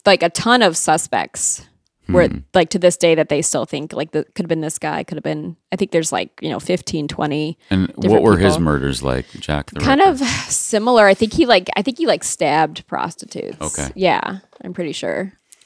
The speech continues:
Speaker 1: But
Speaker 2: Those
Speaker 1: maybe,
Speaker 2: guys.
Speaker 1: maybe we'll talk about that in a future episode, but
Speaker 2: Oh.
Speaker 1: maybe.
Speaker 2: <laughs>
Speaker 1: Um,
Speaker 2: Promise. <laughs>
Speaker 1: yeah. <laughs> But yeah, that's the case of Doctor Neil,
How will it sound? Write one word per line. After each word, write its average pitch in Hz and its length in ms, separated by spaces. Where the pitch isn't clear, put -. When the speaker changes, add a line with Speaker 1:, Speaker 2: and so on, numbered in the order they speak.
Speaker 1:
But 196 180
Speaker 2:
Those - 60
Speaker 1:
maybe, 214 280
Speaker 2:
guys. 202 100
Speaker 1:
maybe 208 220
we'll 185 240
talk 208 420
about 175 180
that 175 280
in 208 180
a 170 40
future 175 300
episode, 175 500
but 160 220
Speaker 2:
Oh. 131 220
Speaker 1:
maybe. 185 720
Speaker 2:
<laughs> - 220
Speaker 1:
Um, 190 420
Speaker 2:
Promise. 95 600
<laughs> 285 100
Speaker 1:
yeah. 554 340
<laughs> - 680
But 208 120
yeah, 240 200
that's 180 360
the 202 100
case 196 380
of 180 260
Doctor 180 440
Neil, 175 560